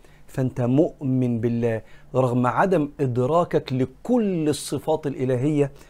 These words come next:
والذات الالهية. انت مش مدرك بحواسك الملائكة، ولا شفت كل الانبياء، ولا شفت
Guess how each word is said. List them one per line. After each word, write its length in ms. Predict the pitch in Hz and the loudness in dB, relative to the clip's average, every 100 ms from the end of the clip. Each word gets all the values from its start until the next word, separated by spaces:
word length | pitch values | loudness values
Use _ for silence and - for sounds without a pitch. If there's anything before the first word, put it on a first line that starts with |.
| - 139 | -8 -2
والذات 440 | 117 107 151 147 | 0 6 4 4
الالهية. 640 | 123 120 117 107 120 110 - - - - - - - | -6 -4 -4 -4 -10 -12 -20 -20 -20 -20 -20 -8 -4
انت 180 | 143 143 | 0 2
مش 280 | 131 - | 2 2
مدرك 300 | 165 208 175 | 2 4 4
بحواسك 800 | 120 120 123 135 139 156 - 135 127 | 4 2 2 4 4 2 0 -4 -4
الملائكة، 560 | 120 113 120 127 107 - | -4 -4 -6 -8 -10 -6
ولا 180 | 135 139 | 0 0
شفت 320 | 127 175 - | 0 -2 -4
كل 260 | 135 143 123 | -8 -6 -6
الانبياء، 600 | 123 117 107 113 117 - - - - - - | -6 -8 -8 -6 -6 -8 -14 -20 -20 -20 -2
ولا 220 | 135 180 208 | 6 8 8
شفت 480 | - 254 - - | 4 0 -2 -18